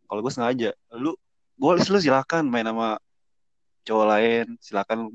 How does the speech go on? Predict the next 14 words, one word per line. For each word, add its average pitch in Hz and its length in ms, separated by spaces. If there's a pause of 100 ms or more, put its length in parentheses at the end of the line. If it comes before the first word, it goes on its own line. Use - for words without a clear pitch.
berteman 107 320
sama 107 160
siapapun. 104 480 (320)
Gue 123 80
gak 127 160
ngelarang 101 320
itu. 113 240 (480)
Asal 107 240
lu 101 80
bilang, 120 480 (320)
bilang 110 160
ke 104 80
gue, 123 240
maksud 117 180